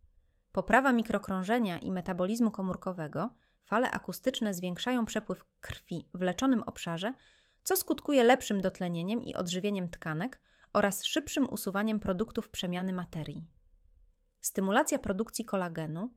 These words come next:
Kolagen to kluczowy składnik tkanki łącznej, niezbędny do odbudowy i wzmocnienia struktur mięśni, ścięgien oraz więzadeł. Dzięki terapii dochodzi do jego intensywniejszej syntezy, co przekłada się na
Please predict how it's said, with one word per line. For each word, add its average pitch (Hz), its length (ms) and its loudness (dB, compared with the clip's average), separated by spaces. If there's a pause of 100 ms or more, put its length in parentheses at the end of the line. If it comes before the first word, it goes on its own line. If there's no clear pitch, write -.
(300)
Kolagen 226 440 4
to 196 120 -4
kluczowy 214 380 -4
składnik 190 440 -4
tkanki 175 400 -8
łącznej, 160 560 -6 (420)
niezbędny 254 560 4
do 226 140 4
odbudowy 190 480 0
i - 120 -4
wzmocnienia 175 540 -4
struktur - 440 -8
mięśni, 220 380 -2
ścięgien 175 420 -4
oraz 165 240 -6
więzadeł. 165 600 -2 (420)
Dzięki 220 300 0
terapii 254 360 0
dochodzi 226 320 2
do 214 100 2
jego 208 220 2
intensywniejszej 190 840 -2
syntezy, 170 580 -6 (480)
co 170 120 -2
przekłada 196 460 0
się 180 220 -4
na 175 280 -4